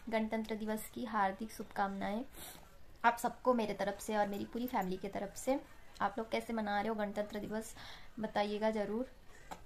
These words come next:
अभी तो ऋषभ और, अ, husband, अ, चले गए थे।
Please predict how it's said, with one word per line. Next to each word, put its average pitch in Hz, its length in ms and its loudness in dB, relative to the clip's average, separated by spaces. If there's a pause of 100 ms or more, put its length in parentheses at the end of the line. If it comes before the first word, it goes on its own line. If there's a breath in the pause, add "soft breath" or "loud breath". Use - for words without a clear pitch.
अभी 220 240 2 (100)
तो 226 160 4
ऋषभ 220 440 2
और, 214 280 6
अ, 208 360 6
husband, 208 440 0 (100)
अ, 208 220 4
चले 220 260 0
गए 214 260 0
थे। 277 100 2